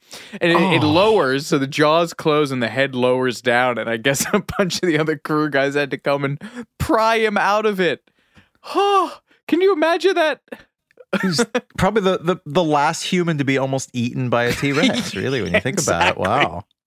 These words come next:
Speaker 2: I showed you there. I was on the set for Jurassic Park two. I think I showed you pictures of this.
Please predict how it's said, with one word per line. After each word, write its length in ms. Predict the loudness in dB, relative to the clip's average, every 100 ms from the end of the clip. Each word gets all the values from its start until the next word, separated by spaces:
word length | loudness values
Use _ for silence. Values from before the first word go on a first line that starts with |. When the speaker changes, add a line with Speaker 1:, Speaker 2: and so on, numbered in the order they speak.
| _ -20 -12 -12 -10 -14 -14 -4 0
Speaker 2:
I 120 | 2
showed 260 | 2 2
you 100 | 0
there. 240 | 2 2 2
I 100 | 0
was 180 | 0 -2
on 120 | -2
the 80 | -2
set 380 | 0 0 -2
for 580 | -4 -2 0 2 0 -2 -6
Jurassic 480 | -4 -4 -4 -6 -2
Park 320 | 0 0 -4
two. 340 | -4 0 0
I 60 | 0
think 160 | -2
I 60 | -4
showed 240 | -2 -4
you 80 | -4
pictures 360 | -6 -6 -6 -6
of 80 | -2
this. 220 | -4